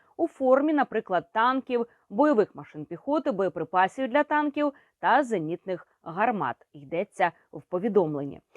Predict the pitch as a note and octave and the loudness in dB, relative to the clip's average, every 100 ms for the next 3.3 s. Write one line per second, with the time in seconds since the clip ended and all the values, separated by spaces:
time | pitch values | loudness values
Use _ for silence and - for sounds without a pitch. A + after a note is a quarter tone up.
0 | - - - F#4 D#4+ C4+ A#3+ F4 D4+ B3 | -20 -16 4 6 8 6 4 2 2 2
1 | A3+ - C#4+ F#4 F4 C4 G#3+ G3 E3 C#4 | 0 -4 -2 0 0 2 2 2 0 0
2 | F4+ C#4+ A#3 A3 C#4+ - B3 - F3+ D#3 | 2 4 4 2 0 -2 -6 -4 -2 -2
3 | C#3 - | -4 -12